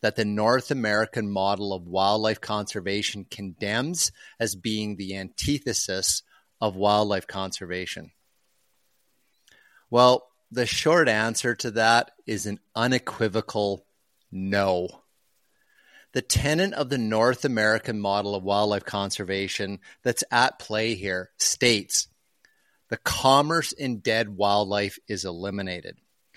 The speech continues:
So we're talking about the trafficking of dead wildlife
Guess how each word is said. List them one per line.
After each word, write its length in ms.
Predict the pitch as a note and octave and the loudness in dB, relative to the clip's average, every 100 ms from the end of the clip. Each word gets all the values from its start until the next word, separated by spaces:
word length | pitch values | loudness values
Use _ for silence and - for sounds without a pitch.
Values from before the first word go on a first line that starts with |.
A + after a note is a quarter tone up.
| - - - - | -20 -20 -20 -8
So 160 | - | 0
we're 140 | C#3 C#3+ | 2 2
talking 580 | - D#3 E3 E3+ F#3 E3+ | 0 0 0 0 -2 -4
about 640 | A#2 G2 A2 A2 B2 - - _ _ _ _ _ | -4 0 4 4 0 -6 -20 _ _ _ _ _
the 140 | A#2 G2 | -4 -4
trafficking 1160 | - - - B2 C#3+ D3+ D3+ - C#3+ D3 D3+ - _ | -4 -4 4 6 6 4 0 0 -2 -2 -6 -10 _
of 360 | G#2+ F#2 F2+ E2+ | -8 -8 -8 4
dead 240 | B2+ C#3 | 6 6
wildlife 760 | C3 A2+ G#2+ G#2+ G#2 G#2 G#2+ | 4 6 6 4 2 0 -2